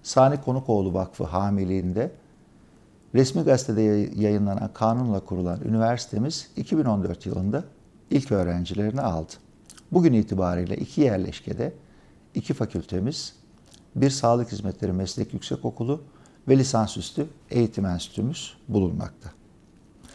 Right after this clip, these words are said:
Üniversitemiz güçlü, deneyimli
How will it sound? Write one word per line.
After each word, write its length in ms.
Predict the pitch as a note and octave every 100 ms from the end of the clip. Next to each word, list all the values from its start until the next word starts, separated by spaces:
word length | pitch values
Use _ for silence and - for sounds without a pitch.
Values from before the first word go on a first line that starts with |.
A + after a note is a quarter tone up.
| - - - - - -
Üniversitemiz 760 | D#3 G#3 A3+ - C#3+ D#3 G#3+ -
güçlü, 480 | C#3 - G#2+ A#2 C3+ - - -
deneyimli 680 | A2 C3+ C3 A2 F2+ F2 C#3+